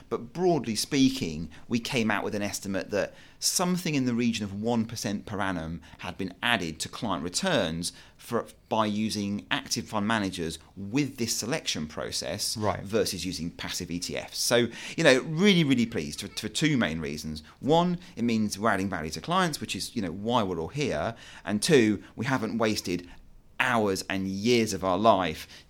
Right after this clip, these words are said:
Speaker 1: digging through the weeds of endless fund managers, and it has, all that effort <laughs> has been, uh, has been useful.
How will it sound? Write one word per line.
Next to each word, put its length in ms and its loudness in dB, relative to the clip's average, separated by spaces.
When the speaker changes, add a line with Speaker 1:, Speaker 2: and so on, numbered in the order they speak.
Speaker 1:
digging 300 4
through 160 -2
the 80 0
weeds 380 0
of 100 -6
endless 500 2
fund 240 0
managers, 420 -2
and 100 -6
it 60 -8
has, 180 -4
all 200 -4
that 160 4
effort 240 0
<laughs> 80 6
has 220 10
been, 320 6
uh, 180 10
has 200 6
been 240 4
useful. 580 2